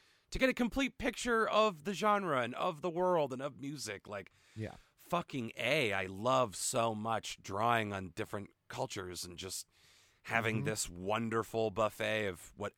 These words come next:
Speaker 1: everyone's up to.
Speaker 2: Yeah.
Speaker 1: And the indie genre, like the country genre, is just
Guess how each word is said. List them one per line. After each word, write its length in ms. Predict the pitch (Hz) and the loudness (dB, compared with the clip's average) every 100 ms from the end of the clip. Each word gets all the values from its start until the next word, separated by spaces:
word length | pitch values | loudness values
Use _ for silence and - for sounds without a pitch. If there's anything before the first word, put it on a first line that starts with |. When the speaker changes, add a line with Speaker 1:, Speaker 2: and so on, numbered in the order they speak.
| - | -2
Speaker 1:
everyone's 560 | 104 95 101 104 98 104 | -2 0 -4 -4 -2 -2
up 160 | 110 | -4
to. 320 | - 95 87 82 _ _ - - | -4 -6 -6 -8 _ _ -20 -10
Speaker 2:
Yeah. 140 | 92 113 | -8 -4
Speaker 1:
And 140 | 110 | -2
the 220 | 107 113 | 0 0
indie 180 | 117 113 | -2 -4
genre, 420 | 98 110 113 104 | 0 0 2 2
like 340 | 92 95 107 - | 0 0 -2 -4
the 80 | 104 | -4
country 340 | 113 107 101 | -4 -4 -6
genre, 380 | 92 92 90 87 | -4 -4 -6 -6
is 220 | - 82 | -8 -12
just 400 | - 98 87 - | -8 -6 -6 -10